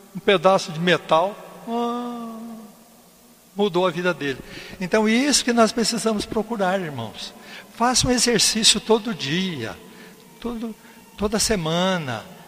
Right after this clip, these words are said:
Procure alguma coisa onde você possa encontrar a presença de Deus. Em, onde quer que seja, você encontra. Na missa de ontem eu não disse, mas olha que interessante.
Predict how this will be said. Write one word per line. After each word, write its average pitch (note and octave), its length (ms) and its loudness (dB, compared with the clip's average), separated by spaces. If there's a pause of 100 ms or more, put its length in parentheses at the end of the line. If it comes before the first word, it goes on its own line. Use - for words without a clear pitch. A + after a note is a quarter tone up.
(720)
Procure C#4 340 -2
alguma A3 360 2
coisa G#3 420 2
onde G#3+ 240 0
você G3+ 300 0
possa G3+ 360 -2
encontrar G3+ 600 -2
a F#3 60 0
presença D#3 480 -4
de C#3+ 140 -6
Deus. B2 560 -6 (460)
Em, F3+ 440 -8 (300)
onde D4+ 240 -6
quer B3+ 180 0
que - 100 -10
seja, A2+ 400 2 (320)
você E3 340 0
encontra. D#3 680 -4 (2250)
Na G3 200 0
missa G3+ 320 0
de C#3+ 160 -4
ontem F3+ 380 0
eu G3+ 240 0
não G3 420 -4
disse, B2 500 -6 (1000)
mas G3 240 -2
olha A#3 200 -4
que G#3 100 -6
interessante. D#3+ 760 -2